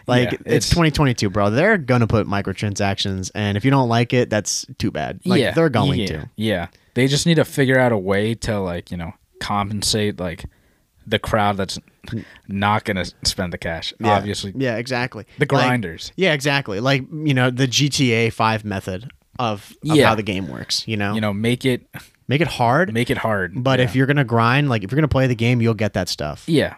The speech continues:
Speaker 2: like, reward your players.
Speaker 1: Yeah.
Speaker 2: You know,
Speaker 1: Yeah,
Speaker 2: don't
Speaker 1: don't
Speaker 2: try to
Speaker 1: punish them.
Speaker 2: Yeah, don't make, like, a quick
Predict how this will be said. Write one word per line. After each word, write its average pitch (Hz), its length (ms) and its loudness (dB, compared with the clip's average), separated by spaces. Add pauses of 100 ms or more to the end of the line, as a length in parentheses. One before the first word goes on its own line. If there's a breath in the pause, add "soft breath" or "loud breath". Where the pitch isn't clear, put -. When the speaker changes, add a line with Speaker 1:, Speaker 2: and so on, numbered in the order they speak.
Speaker 2:
like, 110 160 0
reward 113 540 4
your 101 100 2
players. 87 460 -2
Speaker 1:
Yeah. 82 240 -2 (380)
Speaker 2:
You 92 140 -6
know, 85 220 -8
Speaker 1:
Yeah, - 60 -10
Speaker 2:
don't 104 240 0
Speaker 1:
don't 113 120 2
Speaker 2:
try 117 100 4
to - 40 4
Speaker 1:
punish 104 240 -2
them. 85 220 -6 (160)
Speaker 2:
Yeah, 127 160 4
don't 113 240 2
make, 113 200 4
like, 101 140 2
a 90 60 -2
quick 107 240 0